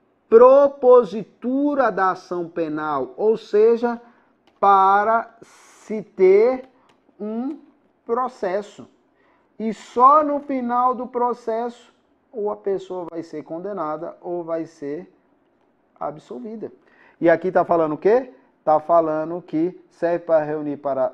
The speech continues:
Não, falso. Letra C.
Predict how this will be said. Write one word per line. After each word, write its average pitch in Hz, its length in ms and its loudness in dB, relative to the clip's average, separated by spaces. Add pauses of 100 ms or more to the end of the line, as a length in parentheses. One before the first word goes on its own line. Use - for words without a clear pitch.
(120)
Não, 135 540 -8 (200)
falso. 160 480 2 (260)
Letra 208 440 4
C. 180 480 -2